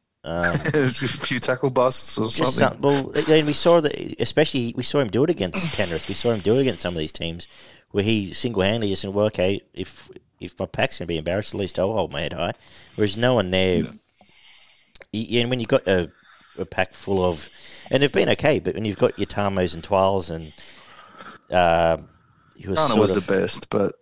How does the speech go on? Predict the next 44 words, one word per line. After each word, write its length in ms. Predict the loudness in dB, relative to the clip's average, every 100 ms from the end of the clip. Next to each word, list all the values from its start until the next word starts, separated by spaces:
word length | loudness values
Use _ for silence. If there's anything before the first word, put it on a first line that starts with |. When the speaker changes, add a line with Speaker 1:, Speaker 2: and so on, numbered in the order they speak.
| _ _ -6
Speaker 2:
yeah. 120 | -6 -4 -4
Speaker 1:
Yeah, 240 | 0 2 0
well, 200 | 2 4
and, 160 | 4 2
and 180 | 0 0
that's 200 | -2 -2
right. 120 | -4
He's 120 | -4
got 120 | -4
a 60 | -4
little 160 | -4
bit 100 | -4
of 60 | -4
flair, 200 | -2 0
but 160 | -2 -6
th-, 100 | -18 -20 _ _ _ -2
robots 460 | 2 4 2 0
just 240 | -2 -4 -2
get 200 | -6 -6
pulled 200 | -6 -4
apart 340 | -2 -2 -2
by 220 | -2 -2 -4 -8
quality 300 | -4 -4 -4
packs, 340 | -2 -2 -2 -10
I 40 |
suppose, 380 | -6 -2 -2 -4
and 80 | -8
it 80 |
got 160 | -8 -6
shown 220 | -2 -2
up. 220 | -2 -6 -14 -20 -20 -20 -20 _ 0
Um, 500 | 2 2 0 -6 -14 _ _ _ _ -20 -20 -20 -20 -20 _ -20 0
they're, 460 | 2 4 4 2 -2 -14 -20 -2
they're 220 | 2 2
pretty 280 | 2 -2 -4
close 260 | 0 0 2
to 100 | -4
Brisbane 340 | -4 -4 -4
level, 240 | -4 -2 -2
I'll 80 | 0
be 160 | -2
honest 260 | -4 -6 -6
now. 340 | -4 -4 -6 -8
Um, 360 | -8 -8 -12